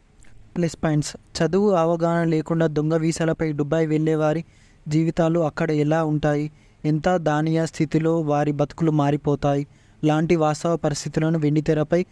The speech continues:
ఆవిష్కరించ-, చేయడానికి దర్శకుడు బ్లెస్సీ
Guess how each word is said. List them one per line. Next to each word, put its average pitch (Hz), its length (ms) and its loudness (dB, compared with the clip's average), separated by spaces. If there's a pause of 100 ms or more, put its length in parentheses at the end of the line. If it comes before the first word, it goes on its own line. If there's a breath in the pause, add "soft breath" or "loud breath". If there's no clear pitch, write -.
(400 soft breath)
ఆవిష్కరించ-, 160 720 0 (340 soft breath)
చేయడానికి 156 580 0
దర్శకుడు 160 480 -2
బ్లెస్సీ 151 400 0